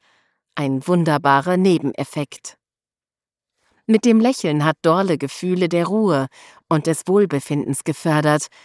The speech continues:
was nicht nur ihrer Laune, sondern vor allem ihrer Gesundheit gut getan hat. Unser Tipp. Führen Sie die folgenden Übungen regelmäßig,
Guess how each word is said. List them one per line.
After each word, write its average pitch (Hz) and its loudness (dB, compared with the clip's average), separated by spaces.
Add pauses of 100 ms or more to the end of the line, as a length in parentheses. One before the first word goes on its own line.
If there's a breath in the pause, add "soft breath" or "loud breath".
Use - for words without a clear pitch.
(440 soft breath)
was 214 0
nicht 254 0
nur 196 2
ihrer 156 0
Laune, 160 2 (400 soft breath)
sondern 262 2
vor - -2
allem 180 2
ihrer 202 0
Gesundheit 220 0
gut 143 -4
getan 147 -2
hat. - -6 (2250)
Unser 196 4
Tipp. - 0 (1160 soft breath)
Führen 294 2
Sie 208 2
die 165 0
folgenden 190 2
Übungen 190 2
regelmäßig, 175 2